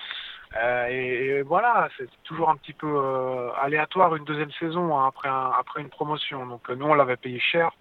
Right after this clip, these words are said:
euh, euh, à mon époque. Euh, je, là, je pense que les, les fondations, en tout cas, sont très, très solides pour ne pas repartir dans une spirale négative comme, euh, comme dans laquelle nous, on était. Euh, donc, non, il y a, il y a, je pense qu'il y a, on peut vraiment aborder cette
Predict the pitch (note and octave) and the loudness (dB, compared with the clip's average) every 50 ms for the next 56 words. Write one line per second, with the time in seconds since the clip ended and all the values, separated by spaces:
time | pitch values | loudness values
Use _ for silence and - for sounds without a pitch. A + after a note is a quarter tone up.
0 | - - - - - - - - - - - - C3 A#2+ A#2+ A#2+ A#2+ A#2+ A#2 A#2 | -16 -16 -16 -18 -20 -20 -20 -20 -20 -20 -18 -12 -10 -8 -6 -6 -6 -6 -4 -6
1 | G#2+ G2+ A#2+ A#2+ A#2+ A#2+ A#2+ A#2+ A#2 A2+ A#2+ B2+ C#3 D3 D#3 D#3+ - - D#3+ E3+ | -6 -6 -4 -4 -4 -4 -4 -4 -4 -4 -4 -2 -2 0 0 0 2 6 6 6
2 | F3+ F3+ - - - - - - - B2 B2 B2 B2 B2 B2 A#2+ A#2+ - - - | 6 4 0 -14 -16 -18 -18 -14 -10 -8 -6 -6 -6 -6 -8 -8 -10 -10 -12 -12
3 | _ _ - F#3 - C#3 D3 D#3 D3+ - - D#3+ D3+ - - D3+ C#3 C#3 C#3 C3+ | _ _ -18 -6 0 4 4 4 4 2 -2 -2 -2 -2 -2 -4 -4 -2 -2 -2
4 | C3+ B2+ - - D3+ D3 D3+ C#3+ - - D#3+ D3+ D3 - - C3 - D3 C#3 - | -4 -4 -4 -2 2 2 2 4 2 2 2 2 0 0 -2 -4 -2 -2 -2 -2
5 | - - A#2+ - - D3+ C#3+ - - D3 - - D3 C#3 C#3 D3+ D3 C3+ - - | -4 -12 -12 -8 -6 -6 -4 -4 -4 -6 -6 -6 -8 -6 -6 -8 -10 -10 -14 -20
6 | - - - - - - _ - C3+ C3+ C#3 C3 - D3+ D3 C#3+ D3 - - C#3+ | -20 -20 -20 -20 -20 -18 _ -6 -4 -4 -2 2 4 6 6 6 6 4 2 0
7 | - - - D3 C#3 C#3 C3 B2+ B2+ B2 - - - D3 C#3 C3 C#3 C#3 C3+ C3 | 2 0 -2 -2 0 0 -2 -4 -4 -6 -8 -6 -2 -2 2 2 2 2 2 2
8 | C#3 C3+ C#3+ D3 C#3+ - - D#3 D3+ C#3 - - C#3 B2+ A#2+ B2+ B2 A#2 A#2 A#2 | 0 4 4 4 2 2 -2 -10 -10 -10 -8 -8 -8 -8 -8 -10 -12 -12 -12 -14
9 | A#2 - - B2 B2 B2 B2 A#2+ A#2+ B2 B2+ B2 - - C3+ C3 C3 C3+ C#3+ D3+ | -14 -12 -12 -12 -12 -12 -8 -4 -2 -2 -2 -4 -6 -8 -8 -8 -8 -8 -6 -4
10 | D3+ C#3+ C#3 C3 B2+ B2 - - D3 D#3 D#3 - - - - - - - - - | -2 -2 -2 -4 -4 -6 -2 0 0 0 0 -2 -6 -16 -20 -20 -20 -18 -16 -16
11 | - - - - A2 A2 A2 A2 G#2+ G2+ G#2+ A2 A2 G#2+ G#2+ G#2+ - - A#2 - | -18 -16 -12 -8 -6 -4 -2 -2 -4 -4 -6 -8 -8 -8 -10 -10 -12 -14 -14 -14
12 | - - - - B2 C3+ D3 D3 C3+ B2+ A#2+ B2 A#2+ A#2+ A#2+ B2 A#2+ - - - | -14 -16 -16 -14 -8 -2 0 2 2 2 0 0 -2 -2 -2 -4 -4 -6 -4 -2
13 | D#3 D#3 - - - C#3+ C3 B2+ B2+ B2 - - C3+ B2 B2 B2 C#3 D3 D3 D3 | -2 -2 -2 -2 -4 -2 0 0 0 -2 -4 -6 -6 -2 2 2 2 4 6 6
14 | D3 C#3+ C3 C#3 C#3 C#3 C3+ C#3 C3+ - - B2+ - | 6 6 6 4 2 2 2 -2 -4 -4 -8 -14 -14